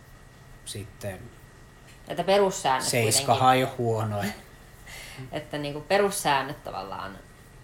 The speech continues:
Speaker 2: pätee, mutta sitten, että mitä tyylin nää,
Speaker 1: Mm.
Speaker 2: että mikä on niinku arvokkain käsi, niin onko ne
Speaker 1: Joo,
Speaker 2: suurin
Speaker 1: se
Speaker 2: piirtein
Speaker 1: semmoinen
Speaker 2: samat, niinku?
Speaker 1: käsien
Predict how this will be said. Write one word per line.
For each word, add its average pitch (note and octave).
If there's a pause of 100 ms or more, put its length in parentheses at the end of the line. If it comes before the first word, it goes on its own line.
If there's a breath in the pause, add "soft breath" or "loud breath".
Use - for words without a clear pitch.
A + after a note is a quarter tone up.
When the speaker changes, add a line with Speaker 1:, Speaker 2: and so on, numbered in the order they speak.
(800)
Speaker 2:
pätee, G#2
mutta -
sitten, -
että -
mitä - (1120)
tyylin C3
nää, A2+
Speaker 1:
Mm. G#2+
Speaker 2:
että - (1500 loud breath)
mikä D3+
on E3+
niinku E3
arvokkain E3+
käsi, C#3
niin C3
onko -
ne C3
Speaker 1:
Joo, A2+
Speaker 2:
suurin G#2
Speaker 1:
se -
Speaker 2:
piirtein A2+
Speaker 1:
semmoinen G#2+
Speaker 2:
samat, A2
niinku? F#3
Speaker 1:
käsien C#3